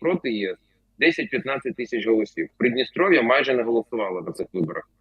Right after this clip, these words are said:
А тепер уявіть собі, що Придністров'я частина, а, Молдови, і оці декілька сто тисяч людей йдуть голосувати. А вони там,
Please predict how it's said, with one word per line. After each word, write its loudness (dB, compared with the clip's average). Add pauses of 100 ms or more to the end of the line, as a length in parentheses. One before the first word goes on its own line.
(140)
А -2
тепер 6
уявіть 6
собі, 0
що -2
Придністров'я 0
частина, -6 (340)
а, -2
Молдови, 4 (240)
і 2
оці 0
декілька 0
сто -2
тисяч -4
людей 2
йдуть -2
голосувати. -4 (140)
А 0
вони 4
там, 0